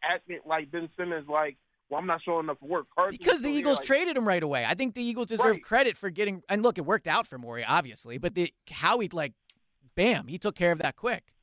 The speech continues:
Speaker 1: But did, did, did Ben Simmons ever carry the seventy-sixers at one
Speaker 2: Uh,
Speaker 1: point when, when Embiid was out?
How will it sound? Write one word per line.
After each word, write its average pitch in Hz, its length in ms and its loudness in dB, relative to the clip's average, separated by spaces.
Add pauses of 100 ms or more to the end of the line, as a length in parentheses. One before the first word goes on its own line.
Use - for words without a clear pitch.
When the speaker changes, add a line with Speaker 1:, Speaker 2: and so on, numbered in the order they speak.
(220)
Speaker 1:
But 208 160 -4 (140)
did, 208 220 -10 (140)
did, 190 200 -4 (360)
did 175 140 -12 (160)
Ben 208 240 -10
Simmons 202 260 -10
ever 180 140 -8 (120)
carry 196 280 -4
the 170 220 -14
seventy-sixers 196 800 -10 (680)
at 147 100 -2
one 180 160 -4
Speaker 2:
Uh, 151 40 -16
Speaker 1:
point 196 280 -4
when, 170 160 -10 (260)
when 156 140 -12
Embiid 165 360 -8
was 175 180 -10
out? 240 220 -2